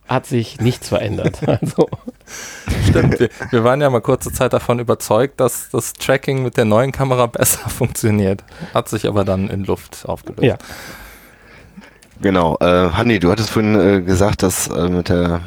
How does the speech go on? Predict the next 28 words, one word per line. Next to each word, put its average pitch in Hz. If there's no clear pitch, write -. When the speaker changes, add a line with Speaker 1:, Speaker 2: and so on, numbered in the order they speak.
Speaker 3:
P -
S 92
vier 92
Pro, 92
äh, 85
dann 82
entsprechend 85
eine, 87
eine 82
Verbesserung 87
auf, 80
bei -
der 82
Software 104
dann 90
einherging. 98
Ähm, 90
Thema 98
Software 104
allgemein, 98
ja, 87
wie 90
waren 123
denn 92
so 80
die 80
ersten 82
Spiele? 82